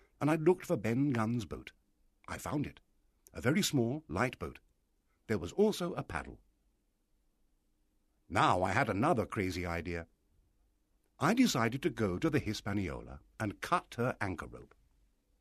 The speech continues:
Then she would go towards the beach and stop there, so the pirates couldn't escape.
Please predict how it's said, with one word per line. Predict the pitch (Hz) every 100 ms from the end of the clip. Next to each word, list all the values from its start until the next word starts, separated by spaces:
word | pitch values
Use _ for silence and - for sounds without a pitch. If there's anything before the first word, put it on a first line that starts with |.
| _
Then | 95 104 87 113 _
she | - 127
would | 92
go | 73 139
towards | 202 180 175 -
the | 127
beach | 82 90 - -
and | 175
stop | - 185 180 _
there, | 65 - _ _ _
so | - 196
the | 160
pirates | - 113 120 127 -
couldn't | - 90 113
escape. | 107 - 57